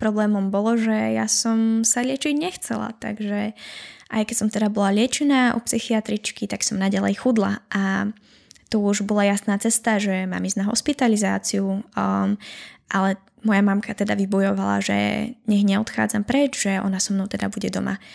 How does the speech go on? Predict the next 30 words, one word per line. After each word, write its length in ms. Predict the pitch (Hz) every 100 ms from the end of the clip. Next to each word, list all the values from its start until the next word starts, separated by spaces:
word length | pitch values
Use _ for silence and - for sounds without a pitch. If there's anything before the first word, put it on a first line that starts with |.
| - - - -
A 240 | 190 185
zároveň 440 | 202 214 214 202
som 200 | 202 202
každý 320 | 202 233 226 226
týždeň 480 | 226 208 202 196
chodila 320 | 202 202 196 202
na 80 | 196
kontroly 360 | 202 202 185
ku 160 | 185 277
psychiatričke 800 | - 262 - 233 220 208 - 214
a 400 | 196 190 185 185
každý 320 | 202 196 190
týždeň 320 | 185 190 196
som 240 | 190 - 185
mala 320 | 185 180 180
aj 160 | - 180
sedenie 520 | - 196 185 185 185
a 40 | -
terapiu 480 | - 190 - 190
u 80 | 185
psychologičky. 840 | - - - 196 196 202 - 214 - _ _ - - - - - - - - _ -
Nuž, 480 | 214 294 - - -
um, 640 | 226 220 220 220 220 214 214 - - -
ako 140 | 220
som 160 | 226 202
už 160 | 202 220
teda 160 | 202
hovorila, 560 | 202 233 254 254 254 247
až 160 | 202
potom, 480 | - 208 196 226 226